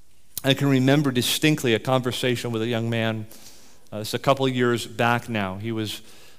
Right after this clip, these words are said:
an unbeliever. He had been in a Christian context in the past, but was very confused about the gospel and about who Jesus was. And it, it was so striking and arresting when he said this to me. We were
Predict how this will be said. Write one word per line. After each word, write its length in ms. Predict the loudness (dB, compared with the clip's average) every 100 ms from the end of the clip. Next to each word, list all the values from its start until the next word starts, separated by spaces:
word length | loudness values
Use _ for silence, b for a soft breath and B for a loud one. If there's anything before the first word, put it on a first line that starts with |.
| b
an 80 | 0
unbeliever. 680 | 2 2 6 6 8 6 6 0
He 80 | -4
had 480 | -4 -8 -12 -2
been 140 | 2 2
in 60 |
a 40 | 2
Christian 300 | 0 0 -2
context 480 | 2 2 2 -2 -4
in 80 |
the 60 | -6
past, 580 | -2 2 4 2 -2 -6
but 140 | -8 -8 b b b
was 80 | -6
very 260 | 6 8 8
confused 640 | 6 2 4 4 4 2
about 220 | -2 -2
the 40 | 4
gospel 520 | 8 8 8 2 0
and 80 | 2
about 180 | 0
who 180 | 0 -2
Jesus 480 | 0 0 -2 -4 -2
was. 440 | 2 2 2 -6 -12 B B B B B -10
And 160 | -6 -4
it, 80 | -2
it 80 | 0
was 120 | -2
so 300 | 2 4 4
striking 640 | 0 -2 6 6 6 2
and 100 | 2
arresting 480 | 4 4 4 0 -2
when 100 | -2
he 60 | -4
said 280 | 0 0
this 180 | 0 -6
to 100 | -4
me. 200 | -2 -2
We 140 | 0 2
were 260 | 4 2